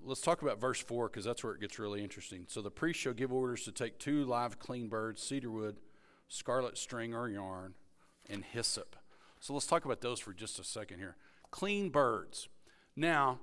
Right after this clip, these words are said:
Pastor Matt talked about the clean birds not too long ago, right? So theoretically, these could be any of those clean birds.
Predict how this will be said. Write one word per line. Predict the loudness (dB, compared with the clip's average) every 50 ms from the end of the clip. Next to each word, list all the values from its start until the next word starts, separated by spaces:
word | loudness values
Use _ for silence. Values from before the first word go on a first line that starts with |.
| -8 -4 2
Pastor | 4 6 6 4 2 2
Matt | 2 2 2 2 0 2
talked | 2 2 2 2
about | 0 -2 -2 -2
the | -4
clean | -4 -2 0 0 0 2 2
birds | 2 2 2 2 0 -2 -4
not | -4 -4 -4
too | -4 -6 -4 -2
long | -2 -2 -2 -4
ago, | -6 -6 -8 -10 -10 -12 -16 -20 -20 _ _ -8
right? | -4 -4 -2 -2 -4 -6 -12 -20 -20 -20 -20 -20 -20 -20 -20 -20 _ _ _ _ _ _ _ _ _ _ _ -20 -14 -8
So | -4 0 2 2
theoretically, | 2 2 4 4 6 6 6 6 4 4 2 4 4
these | 4 4 2 2
could | 0 -2 -2
be | -2 -4 -4 -4
any | -2 0 2 2 2
of | 2 2
those | 0 -2 -2
clean | -4 -4 -4 -2 -2 -2 -2
birds. | -2 -2 -4 -4 -6 -8 -10 -12 -14